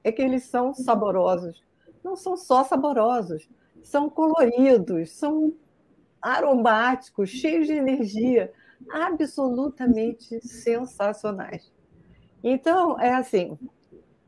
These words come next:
é importante saber, né?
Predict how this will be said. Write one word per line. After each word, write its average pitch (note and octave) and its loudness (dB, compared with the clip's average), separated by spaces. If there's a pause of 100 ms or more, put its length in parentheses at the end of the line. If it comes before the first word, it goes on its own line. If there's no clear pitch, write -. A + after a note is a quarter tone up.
(960)
é G3+ -2
importante D#4+ -2
saber, A3+ 4
né? G#3+ -2